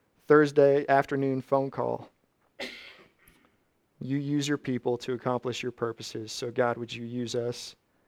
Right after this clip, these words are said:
And if you wanna use us right now, uh, this service, make 'em, make 'em call, <laughs> make 'em call their friends who just reached out to them, um, and turn this worship gathering into a prayer meeting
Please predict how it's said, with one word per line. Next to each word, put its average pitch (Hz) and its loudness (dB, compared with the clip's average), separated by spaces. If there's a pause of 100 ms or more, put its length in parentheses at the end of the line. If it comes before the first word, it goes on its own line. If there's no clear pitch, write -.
(320)
And 123 4
if 120 -2
you 135 -4
wanna 139 6
use 139 0
us 127 -2
right 131 4
now, 143 0
uh, 123 2 (600)
this 139 6
service, 139 2 (280)
make 135 2
'em, 143 -4
make 131 -2
'em 135 -4
call, 127 -2 (140)
<laughs> - -14
make 127 2
'em 131 -4
call 127 -2
their 123 -2
friends 123 -2
who 131 -10
just 127 -6
reached 123 -8
out 120 -4
to - -12
them, 120 -8 (720)
um, 120 -8 (720)
and 123 -4
turn 131 0
this - -2 (200)
worship 131 -2
gathering 120 -2
into 120 -6
a 117 -6
prayer 123 0
meeting 113 -8